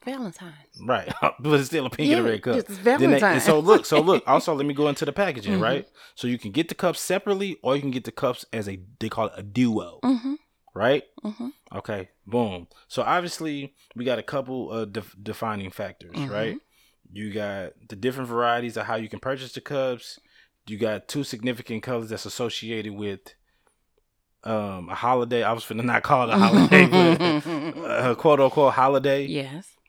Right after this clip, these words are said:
Speaker 2: You know what I'm saying? I think one of the major factors is, to me,
Speaker 1: Mm-hmm.
Speaker 2: is the fact they had the motherfucker in Target.
Speaker 1: Mm.
Speaker 2: And they, and they made it exclusively at Target. I think that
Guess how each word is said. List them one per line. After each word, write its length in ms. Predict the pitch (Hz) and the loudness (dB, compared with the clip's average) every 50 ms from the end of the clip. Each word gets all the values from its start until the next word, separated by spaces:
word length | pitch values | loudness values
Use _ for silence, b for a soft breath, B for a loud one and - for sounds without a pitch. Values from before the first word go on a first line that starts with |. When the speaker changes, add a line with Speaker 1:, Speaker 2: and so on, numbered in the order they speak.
| _ - | _ -8
Speaker 2:
You 120 | - 127 120 | -4 0 2
know 60 | 127 | 2
what 60 | 123 | 2
I'm 60 | 123 120 | 2 0
saying? 460 | - 143 139 131 127 127 123 120 117 b b b b b _ - | -2 -2 -2 0 0 -2 -2 -4 -6 b b b b b _ -2
I 220 | 117 123 160 196 | 0 0 0 0
think 280 | 208 - 180 170 156 131 | -2 -4 -4 -4 -4 -2
one 160 | 131 139 123 | 0 0 0
of 60 | 110 | 0
the 60 | 101 107 | -2 0
major 300 | 123 135 135 110 117 101 | 0 0 -2 -2 -6 -8
factors 500 | - - 113 113 107 - 107 98 95 98 | -6 -6 -6 -6 -6 -8 -12 -12 -10 -10
is, 400 | 104 101 98 98 90 - - - _ _ _ _ _ _ _ _ _ _ _ _ - | -10 -10 -10 -10 -12 -12 -16 -20 _ _ _ _ _ _ _ _ _ _ _ _ -10
to 140 | - 143 107 | -8 -6 -4
me, 360 | 101 113 131 151 165 170 - _ _ - | -2 -4 -4 -4 -6 -8 -12 _ _ -6
Speaker 1:
Mm-hmm. 340 | 175 156 143 135 131 127 135 147 _ _ _ _ _ - | -6 -6 -6 -6 -10 -12 -14 -18 _ _ _ _ _ -10
Speaker 2:
is 120 | 123 123 | -10 -8
the 80 | 107 101 | -8 -6
fact 200 | - 131 117 - | -6 -6 -6 -4
they 100 | - 104 92 | -6 -6 -6
had 220 | 107 113 113 110 - | -6 -6 -6 -8 -8
the 60 | 98 | -8
motherfucker 400 | 98 98 95 - - 101 90 92 | -8 -8 -10 -10 -10 -12 -12 -12
in 120 | 95 92 92 | -14 -14 -14
Target. 420 | - 104 - - - - - _ _ _ _ _ _ _ _ _ _ _ _ _ _ _ _ _ _ _ _ _ _ _ _ _ _ _ _ _ _ _ _ _ - - | -14 -16 -16 -16 -20 -20 -20 _ _ _ _ _ _ _ _ _ _ _ _ _ _ _ _ _ _ _ _ _ _ _ _ _ _ _ _ _ _ _ _ _ -12 -8
Speaker 1:
Mm. 720 | 262 269 269 269 262 262 262 262 - 262 262 - - - | -6 -6 -4 -4 -4 -6 -6 -6 -6 -6 -6 -6 -4 0
Speaker 2:
And 140 | 262 131 123 | 2 4 4
they, 220 | 127 127 120 123 123 | 4 4 2 2 0
and 100 | 120 120 | 2 2
they 120 | 120 117 | 2 2
made 240 | 117 120 120 117 117 | 2 2 2 2 0
it 80 | 101 | -2
exclusively 800 | 101 101 - - - 127 123 110 - 117 104 107 110 104 90 _ _ _ _ - | -6 -8 -12 -10 -6 -6 -6 -4 -6 -8 -6 -6 -8 -8 -10 _ _ _ _ -6
at 260 | 123 127 - - - | -4 -4 -4 -4 -6
Target. 520 | - - 104 98 80 73 - - - - _ - | -10 -8 -6 -6 -8 -8 -14 -20 -20 -20 _ -8
I 140 | - 117 117 | -8 -8 -6
think 360 | - 131 123 113 101 95 95 | -4 -4 -4 -4 -4 -6 -6
that 320 | 110 117 117 110 101 - | -6 -4 -4 -4 -6 -8